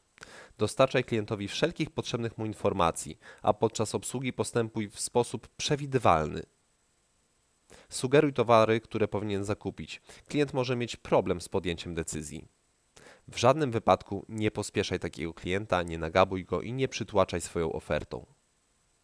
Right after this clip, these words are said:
Klient analityczny, flegmatyk.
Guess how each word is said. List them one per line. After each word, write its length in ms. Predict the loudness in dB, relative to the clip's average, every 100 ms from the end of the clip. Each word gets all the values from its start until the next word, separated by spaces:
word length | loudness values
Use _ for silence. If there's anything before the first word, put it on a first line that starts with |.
| _ _ _ _ _ _ _ _ _ _ _ _ -20 _
Klient 360 | 0 2 2 2
analityczny, 720 | 2 2 2 0 -2 -2 -8 -10 _ _ _
flegmatyk. 800 | 0 4 4 4 0 -2 -10 -14